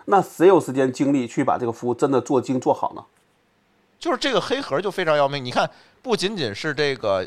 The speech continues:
Speaker 2: 业务上黑盒，基础设施让黑盒，像香港这次招，这，这，这个机房出的这个问题也是一样的，我不知道出什么事儿。如果我这个机器是托管在机房的，最起码我可以直接一个电话打到机房，我知道他出了什么事儿，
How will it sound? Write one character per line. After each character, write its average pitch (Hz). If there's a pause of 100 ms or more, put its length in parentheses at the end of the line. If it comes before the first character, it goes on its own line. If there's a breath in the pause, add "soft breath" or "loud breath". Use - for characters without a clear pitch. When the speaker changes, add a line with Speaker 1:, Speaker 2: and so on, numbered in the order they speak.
Speaker 2:
业 190
务 135
上 110
黑 104
盒， 90
基 -
础 160
设 147
施 156
让 151
黑 131
盒， 113
像 123 (360)
香 147
港 117
这 127
次 127
招， 120 (100)
这， 123
这， 120
这 120
个 104
机 123
房 117
出 -
的 101
这 107
个 101
问 98
题 113 (240 soft breath)
也 147
是 320
一 311
样 170
的， 143
我 131
不 392
知 415
道 359
出 170
什 151
么 135
事 147
儿。 127 (200 soft breath)
如 269
果 349
我 160
这 214
个 214
机 226
器 254
是 190
托 311
管 139
在 104
机 95
房 90
的， 87
最 233
起 196
码 196
我 202
可 214
以 143
直 139
接 160 (360 soft breath)
一 156
个 226
电 208
话 180
打 -
到 131
机 139
房， 147
我 104
知 165
道 226 (240)
他 262
出 214
了 202
什 156
么 160
事 226
儿， 269